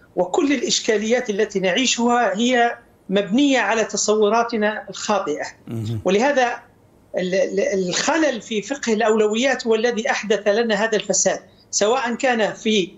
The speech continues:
Speaker 1: باب العقائد، سواء كان في باب العبادات، سواء كان في باب الأخلاق. كل هذا الفساد الذي نعانيه،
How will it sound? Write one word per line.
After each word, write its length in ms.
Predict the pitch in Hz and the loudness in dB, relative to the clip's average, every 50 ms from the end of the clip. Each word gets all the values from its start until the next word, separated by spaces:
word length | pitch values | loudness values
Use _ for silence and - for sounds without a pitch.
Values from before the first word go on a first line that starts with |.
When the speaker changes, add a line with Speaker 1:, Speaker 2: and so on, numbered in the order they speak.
| - - - _ _ _ _ - | -20 -20 -20 _ _ _ _ -10
Speaker 1:
باب 340 | 170 160 220 254 240 - - 202 185 175 - - - | -2 0 2 2 2 0 -2 -4 -4 -6 -8 -4 -2
العقائد، 640 | 214 196 165 208 208 - - 233 240 269 277 233 - | 0 0 0 0 -2 0 0 0 0 0 -4 -6 -10
سواء 500 | - - - 180 170 196 214 220 - - | -12 -4 0 2 2 4 2 2 0 0
كان 300 | - 240 233 220 233 226 | 0 0 0 2 0 -2
في 120 | 214 - 214 | -2 -2 0
باب 220 | 185 226 220 214 | 0 0 0 0
العبادات، 600 | 214 185 214 208 220 214 214 226 233 240 233 - | -2 -2 0 0 0 2 2 2 2 0 0 0
سواء 320 | - 190 175 202 202 208 | 0 2 2 2 2 0
كان 240 | 202 - 233 233 226 | 0 0 0 0 0
في 100 | 202 240 | 0 0
باب 220 | 202 220 226 226 226 | 0 0 2 2 0
الأخلاق. 580 | 220 214 214 - - 240 240 240 233 233 - - - - _ _ _ _ | 0 0 -2 -2 0 0 2 2 0 -2 -8 -14 -20 -20 _ _ _ _
كل 400 | - - 381 339 285 247 208 - | 0 2 2 2 0 -2 -4 -4
هذا 260 | - 233 269 269 262 254 | 0 0 2 2 2 0
الفساد 400 | - 220 214 - 269 247 - 233 | 0 -2 -2 0 0 0 0 0
الذي 280 | 226 220 220 208 214 | 0 0 0 0 0
نعانيه، 440 | 208 202 175 190 214 214 220 202 | 0 0 0 0 0 0 0 -2